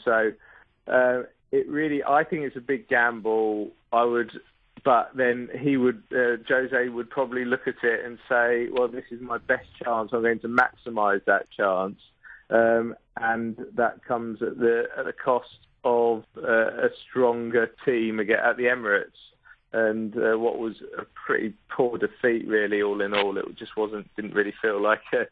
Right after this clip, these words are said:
United Arsenal game, that one. Um,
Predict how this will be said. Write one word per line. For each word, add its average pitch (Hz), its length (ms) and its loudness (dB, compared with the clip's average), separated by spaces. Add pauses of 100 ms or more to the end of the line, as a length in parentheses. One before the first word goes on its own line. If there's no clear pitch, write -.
(320)
United 113 720 0
Arsenal 113 500 0
game, 117 400 2
that 101 200 0
one. 101 300 -2 (380)
Um, 107 540 2